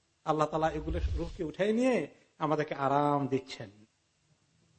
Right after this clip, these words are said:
সুবহানাল্লাহ, আলহামদুলিল্লাহ আলা নিয়ামাতিহি। এরপরে আল্লাহ তালা যে আমাদেরকে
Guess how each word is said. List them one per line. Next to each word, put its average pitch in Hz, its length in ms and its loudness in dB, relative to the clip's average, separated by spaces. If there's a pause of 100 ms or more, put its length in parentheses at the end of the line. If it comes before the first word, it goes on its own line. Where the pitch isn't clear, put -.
(1600)
সুবহানাল্লাহ, - 580 -20
আলহামদুলিল্লাহ 190 800 -4
আলা 170 140 -6
নিয়ামাতিহি। 165 540 -8 (3750)
এরপরে 208 340 6
আল্লাহ 160 260 4
তালা 175 340 2 (960)
যে 143 120 2
আমাদেরকে 151 840 2